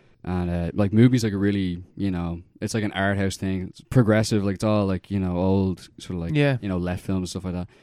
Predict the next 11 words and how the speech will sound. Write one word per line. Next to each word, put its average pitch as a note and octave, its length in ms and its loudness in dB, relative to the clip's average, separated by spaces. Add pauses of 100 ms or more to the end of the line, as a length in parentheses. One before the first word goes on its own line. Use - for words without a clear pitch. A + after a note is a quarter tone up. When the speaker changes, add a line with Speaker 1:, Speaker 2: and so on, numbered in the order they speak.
(140)
Speaker 1:
And F#2+ 140 -4
then G2+ 80 0
there's G2 140 -4
this F#2+ 80 -10
film, F#2+ 320 -2
New F#2+ 140 4
Order, F2+ 240 4
which - 300 -6
they're F2+ 100 -6
really F#2+ 200 0
pushing. F#2 380 -4